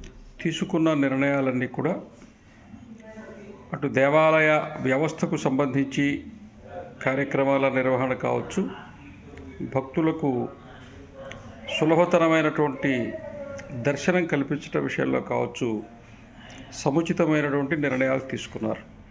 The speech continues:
ప్రధానంగా చాలా సంవత్సరాల నుంచి చర్చించబడుతూ హిందూ సమాజం ఆందోళన, కలత చెందుతూ ఉన్నటువంటి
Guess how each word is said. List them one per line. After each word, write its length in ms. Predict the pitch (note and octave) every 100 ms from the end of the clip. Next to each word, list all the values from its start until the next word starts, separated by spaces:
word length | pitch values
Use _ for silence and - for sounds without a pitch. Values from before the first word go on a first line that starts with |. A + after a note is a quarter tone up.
| - - - - - - - - - - - -
ప్రధానంగా 680 | C3 C3+ E3+ F3 E3 F3 E3+
చాలా 220 | D3+ D3 D3+
సంవత్సరాల 540 | D3 C#3 - D3+ D3+
నుంచి 340 | D3 C#3 C#3+ -
చర్చించబడుతూ 760 | C3 D3+ C#3 C#3 C#3 C3+ D#3+ - - - - - - - - - - -
హిందూ 260 | D3+ E3 F3
సమాజం 520 | E3 D#3+ D#3 D3+ C#3+
ఆందోళన, 640 | C3+ D#3 D#3+ D#3+ D#3 D#3+
కలత 340 | D#3 C#3 C#3
చెందుతూ 540 | D3+ D3 C#3+ C3 C#3 C#3+
ఉన్నటువంటి 880 | C3+ B2+ - C3+ B2+ C#3 A2 A2